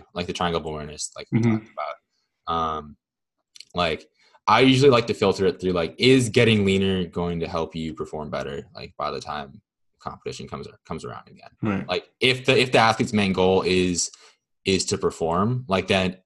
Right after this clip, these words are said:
Speaker 1: then I'll, I'll filter it through that question. Like, is getting leaner, is chasing this calorie deficit, even though we're in the off season now, is it actually gonna help you by the time the next competition comes around? Or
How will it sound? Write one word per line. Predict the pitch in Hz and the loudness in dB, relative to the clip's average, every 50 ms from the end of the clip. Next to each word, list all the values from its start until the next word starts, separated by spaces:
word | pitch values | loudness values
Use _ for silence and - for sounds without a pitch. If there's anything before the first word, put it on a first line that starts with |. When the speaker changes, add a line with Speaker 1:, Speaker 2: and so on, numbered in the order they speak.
| _ _ - | _ _ -10
Speaker 1:
then | 90 85 95 92 90 | -4 -2 0 2 2
I'll, | 87 85 85 82 78 | 2 2 0 0 0
I'll | 82 85 | -2 -2
filter | - - 87 80 - - 85 | -2 -2 -2 -2 -2 -2 -4
it | 78 - - | -4 -4 -6
through | 90 85 82 80 | -6 -6 -6 -4
that | 80 80 - - | -6 -6 -8 -8
question. | - - - - - 73 | -10 -12 -12 -12 -12 -12
Like, | 78 82 - | -10 -4 0
is | 104 127 127 | 2 2 4
getting | 113 127 117 110 107 101 | 4 4 4 4 4 4
leaner, | 98 98 98 98 98 | 4 4 4 2 2
is | 92 92 107 110 | 4 4 4 2
chasing | - - 107 104 98 - | 2 4 2 2 4 2
this | 107 90 - | -2 -2 -2
calorie | - 90 85 85 95 | -2 0 0 0 0
deficit, | 95 95 95 - - - 110 113 - | 0 -2 -4 -2 0 2 2 2 2
even | 113 135 165 165 151 | 0 0 0 2 4
though | 151 147 151 143 | 6 6 8 8
we're | 131 123 | 8 6
in | 104 117 123 | 4 2 2
the | 117 | 2
off | 104 107 110 117 | 4 2 2 0
season | - 117 113 120 | -2 -4 -4 -2
now, | 117 117 117 117 | -2 0 -2 0
is | - 107 139 139 | 2 4 4 6
it | 139 127 - - - | 6 4 2 0 -4
actually | - 101 - - 101 | -6 -4 -4 -4 -4
gonna | 95 101 85 80 | -2 -4 -2 -2
help | 90 87 85 - | -4 -4 -4 -4
you | 101 104 104 | -4 -2 -2
by | 101 | 0
the | 107 104 | -2 -2
time | - 107 107 107 | -2 -2 -4 -4
the | 107 | -4
next | 107 107 - - | -6 -8 -8 -6
competition | 104 104 101 _ - 113 - 101 92 - | -6 -6 -6 _ -6 -6 -6 -8 -6 -6
comes | 98 98 87 | -4 -4 -4
around? | 80 80 82 85 87 101 127 147 151 _ _ _ _ _ _ _ _ _ _ _ - | -4 -4 -2 0 2 0 0 -2 -6 _ _ _ _ _ _ _ _ _ _ _ 2
Or | - 117 127 131 131 131 127 123 120 - | 4 6 8 8 8 6 6 4 2 -2